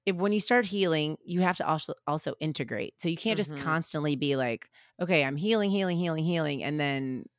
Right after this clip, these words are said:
Speaker 1: you're not actually, like, integrating, like, all the lessons you learned. So
Speaker 2: Yeah.
Speaker 1: sometimes you just have to take a little break,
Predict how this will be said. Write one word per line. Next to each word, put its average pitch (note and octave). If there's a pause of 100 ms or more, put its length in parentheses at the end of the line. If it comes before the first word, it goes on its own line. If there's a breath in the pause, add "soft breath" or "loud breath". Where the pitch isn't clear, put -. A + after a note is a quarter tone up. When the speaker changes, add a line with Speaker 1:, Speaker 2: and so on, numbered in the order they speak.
(320)
Speaker 1:
you're D3+
not C#3
actually, C#3+
like, C3
integrating, C3
like, B2
all C3+
the B2
lessons -
you A#2+
learned. F2+
So - (140)
Speaker 2:
Yeah. C#3+
Speaker 1:
sometimes F3
you D3
just D3
have C#3
to -
take C#3+
a -
little G#3
break, G#3+